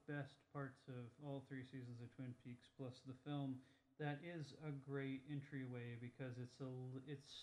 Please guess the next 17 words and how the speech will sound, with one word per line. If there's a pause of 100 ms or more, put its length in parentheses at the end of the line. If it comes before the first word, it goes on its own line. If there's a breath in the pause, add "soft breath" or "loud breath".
starts (260)
easier
and
easy,
more
digestible
and
gets (100)
crazier
as
it
goes
on. (380 loud breath)
But
that's,
you
know,